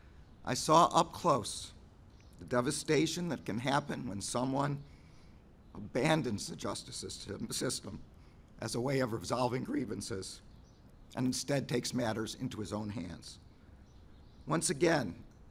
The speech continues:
I saw the importance of assuring victims and families that the justice system could work.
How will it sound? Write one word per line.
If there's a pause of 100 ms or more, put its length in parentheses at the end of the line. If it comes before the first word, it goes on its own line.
I
saw
the
importance
of
assuring
victims
and
families (500)
that
the
justice
system
could
work.